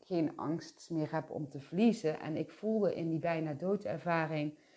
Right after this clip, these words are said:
toen ik verbinding maakte met mezelf, ehm, ja, hoe leg ik dat uit? Een verbinding dat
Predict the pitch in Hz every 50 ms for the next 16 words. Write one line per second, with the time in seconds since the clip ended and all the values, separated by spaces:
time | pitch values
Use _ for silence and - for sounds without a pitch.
0 | - - - - _ _ _ - 175 165 165 160 160 160 - - - - - 151
1 | 131 131 180 196 226 226 202 185 165 170 170 170 165 165 160 160 - - 165 160
2 | 160 156 - - 147 147 139 151 180 190 208 233 240 262 294 349 - - - -
3 | _ _ _ - - - - _ _ _ _ _ _ _ _ _ _ _ _ _
4 | _ _ _ - - 185 180 175 170 165 165 160 156 160 170 180 160 143 143 156
5 | 160 160 165 165 160 151 - - - - - - - 202 214 233 262 262 262 -
6 | - - - - _ _ _ _ _ _ _ - - 208 202 202 202 196 196 185
7 | 185 180 180 175 175 170 160 - - - _ _ _ _ _ _ _ _ _ _
8 | _ _ _ _ _ _ _ - - 185 170 139 139 127 - - 202 254 294 302
9 | 311 311 294 294 302 302 311 311 311 330 320 - - - _ _ _ _ _ _
10 | _ _ _ _ _ _ _ _ _ _ _ _ _ _ _ _ _ _ _ _
11 | _ _ _ _ _ _ _ _ - 156 202 196 185 185 180 - - - - -
12 | - - _